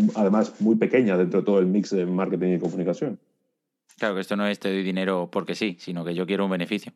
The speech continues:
Speaker 2: <laughs> como
Speaker 1: Sí,
Speaker 2: lo has dicho
Speaker 1: ¿no?
Speaker 2: antes,
Speaker 1: Y,
Speaker 2: al
Speaker 1: y,
Speaker 2: principio.
Speaker 1: y ya te digo, y, y hay patrocinadores de, de, de todas las estirpes, ¿no? Hay patrocinadores que quieren estar cerca de los tomadores de decisiones, hay patrocinadores que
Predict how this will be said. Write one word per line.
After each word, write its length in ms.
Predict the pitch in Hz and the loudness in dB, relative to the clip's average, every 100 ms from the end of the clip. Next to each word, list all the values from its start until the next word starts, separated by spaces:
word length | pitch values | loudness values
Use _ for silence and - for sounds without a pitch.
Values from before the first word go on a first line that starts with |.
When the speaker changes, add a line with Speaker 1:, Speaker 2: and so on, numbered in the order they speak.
| _ | _
Speaker 2:
<laughs> 440 | - - - _ - | -20 -16 -18 _ -2
como 140 | 165 | 0
Speaker 1:
Sí, 40 | - | 2
Speaker 2:
lo 60 | |
has 60 | 170 | 0
dicho 140 | - | 0
Speaker 1:
¿no? 80 | - | 2
Speaker 2:
antes, 120 | - | 4
Speaker 1:
Y, 40 | 139 | 4
Speaker 2:
al 60 | |
Speaker 1:
y, 20 | |
Speaker 2:
principio. 320 | - 135 127 135 | 6 6 6 6
Speaker 1:
y 40 | |
ya 120 | 131 | 6
te 60 | 127 | 6
digo, 320 | 151 208 120 123 | 6 6 4 4
y, 300 | 110 104 104 | 4 4 0
y 40 | |
hay 180 | 98 123 123 | 2 2 2
patrocinadores 600 | 117 107 107 120 139 110 | -2 2 4 4 4 2
de, 120 | 101 92 | 0 -2
de, 140 | 92 _ - | -6 _ -4
de 180 | 90 | -2
todas 160 | 110 113 | 2 2
las 160 | 117 98 | 2 -2
estirpes, 440 | - 113 95 85 | 0 0 0 0
¿no? 180 | 127 254 - | 0 -2 -4
Hay 120 | - | -2
patrocinadores 680 | 92 92 - 98 101 127 135 | 0 0 0 4 4 4 2
que 920 | - 104 117 147 147 123 104 92 90 90 | 0 2 4 4 4 4 4 2 0 0
quieren 160 | 101 | -4
estar 200 | 98 101 | -2 -4
cerca 400 | - 101 92 98 90 | -2 -2 0 0 0
de 380 | 90 85 85 | 0 0 0
los 340 | 85 85 82 - | -2 -2 -4 -6
tomadores 360 | 85 87 85 | -4 -2 -2
de 60 | 85 | -2
decisiones, 600 | 82 90 160 135 117 110 | -4 0 2 2 0 0
hay 280 | 87 90 82 | -2 -2 -2
patrocinadores 760 | - 82 90 87 85 92 - - | -6 -8 -4 -4 -2 -2 -4 -6
que 240 | 90 | -6